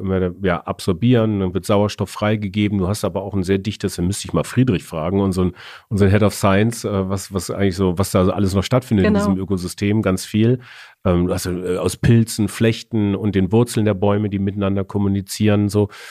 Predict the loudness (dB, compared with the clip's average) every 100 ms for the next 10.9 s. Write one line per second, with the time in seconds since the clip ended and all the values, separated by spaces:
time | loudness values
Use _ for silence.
0 | -6 -2 -2 -2 0 0 0 -4 -4 -2
1 | 0 0 0 -4 -4 -4 -4 -4 -6 -8
2 | -8 -6 -8 -10 -14 -14 -16 -18 -18 -14
3 | -16 -14 -14 -14 -16 -10 -2 2 2 0
4 | -6 -6 -8 -14 -14 -2 -2 0 -2 -2
5 | -4 -2 0 -2 -2 -2 -2 -2 -2 -4
6 | -6 -4 -4 0 2 2 0 0 0 -2
7 | -4 2 4 4 2 -2 0 2 2 0
8 | -4 -4 0 0 0 -2 -6 0 2 4
9 | 2 -2 0 0 4 2 2 0 -2 -2
10 | -2 -2 0 0 2 2 2 2